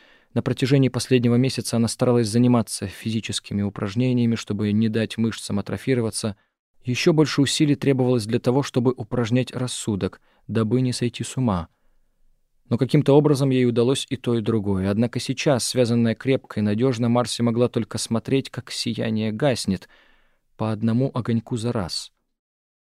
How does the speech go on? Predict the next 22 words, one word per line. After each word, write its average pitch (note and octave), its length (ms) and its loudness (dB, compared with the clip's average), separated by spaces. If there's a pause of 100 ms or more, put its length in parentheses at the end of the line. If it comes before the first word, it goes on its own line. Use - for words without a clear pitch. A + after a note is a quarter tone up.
(400)
Затем D3+ 280 0
окружавшие C#3+ 580 0
ее C3+ 80 4
боевики B2+ 400 0
рассеялись, C#3 600 0
привлеченные B2 680 0
какой-то B2 380 -2
активностью B2 640 -4
впереди, B2 440 0
за G#2+ 140 0
автобусом. G2+ 600 -2 (300)
Даже B2 260 2
сюда C3 380 0
донесся A2+ 460 0
раскатистый B2 680 -2
голос A#2 340 0
Стоувера. G2 640 0 (540)
"Это B2 340 -4
еще A#2 260 -2
что - 280 -4
за G#2 120 -4
чертовщина?" - 840 -6